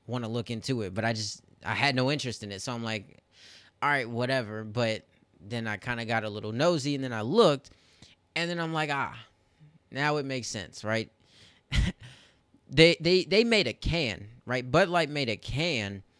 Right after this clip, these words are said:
and they put someone's face on it. Now, the person's face that they put on it was this person,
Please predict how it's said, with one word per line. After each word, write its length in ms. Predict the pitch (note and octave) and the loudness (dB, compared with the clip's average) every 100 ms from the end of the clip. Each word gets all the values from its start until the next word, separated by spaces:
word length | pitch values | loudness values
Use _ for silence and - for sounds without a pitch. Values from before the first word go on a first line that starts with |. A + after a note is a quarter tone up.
| _ _ - | _ _ -8
and 140 | D3+ D3+ | -2 0
they 80 | |
put 260 | C#3 G#3 - | 0 -2 -2
someone's 360 | G3+ E3+ C#3 - | -4 -4 -6 -8
face 360 | - D3 - | -2 -2 -2
on 160 | G2+ D#2+ | -6 -6
it. 160 | D#2+ - | -12 -6
Now, 380 | C3 B2+ G2+ G2+ _ - - | 0 0 0 -6 _ -20 -8
the 100 | B2+ | -6
person's 720 | - G#3+ B3+ - F#3+ D#3+ - | -2 0 -2 -4 -6 -6 -10
face 480 | - - G3 F#3 - | -12 0 4 4 2
that 100 | D3+ | -2
they 140 | C3 | -2
put 240 | - C3 C3+ | -2 -4 -2
on 240 | D#3+ C#3 | 0 -2
it 200 | A2+ - | -4 -8
was 420 | B2 B2+ A#2+ - _ _ _ _ _ - | -4 -2 -2 -6 _ _ _ _ _ -8
this 140 | C3 | -4
person, 560 | - E3 - C3 F2 | 2 0 0 -8 -10